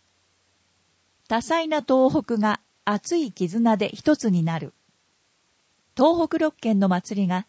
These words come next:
写真とともに紹介されています。順に読みます。青森ねぶた祭り。七夕祭りの灯籠流しの変形とも言われる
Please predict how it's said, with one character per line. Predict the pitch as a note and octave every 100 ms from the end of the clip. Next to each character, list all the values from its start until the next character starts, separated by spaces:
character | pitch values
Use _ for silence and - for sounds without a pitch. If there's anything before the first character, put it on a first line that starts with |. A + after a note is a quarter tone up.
| _
写 | - G3
真 | C4+ C4+
と | C#4
と | C#4
も | A#3+
に | F3+
紹 | - G3
介 | G#3 F#3+
さ | -
れ | F3+
て | E3+ E3
い | D3
ま | C#3+
す。 | - _ _ _ _ _ _
順 | - G#3+ B3+
に | A#3+
読 | A3+
み | G3+
ま | F3+ A#3
す。 | - _ _ _ _ _ _ _ _ _ _ _ _ _ _
青 | G3+ B3+ D#4+
森 | D#4 A#3+ F3+
ね | F3
ぶ | F#3+
た | - A3+
祭 | A3+ - D3+ A2
り。 | _ _ _ _ _ _ _ _ _ _ -
七 | G#3+ C#4 D4 C#4
夕 | C4+
祭 | C4 C#4 G#3+ F3+
り |
の | E3+ E3+ -
灯 | G3 B3 D#4+ D#4
籠 | D4+ C#4+ A3+
流 |
し | A3+ D#3+
の | D#3+
変 | G3+ A#3+
形 | - B3
と | A#3+ A#3
も | F3
言 | D#3
わ | D#3+
れ | E3 D#3
る | D3+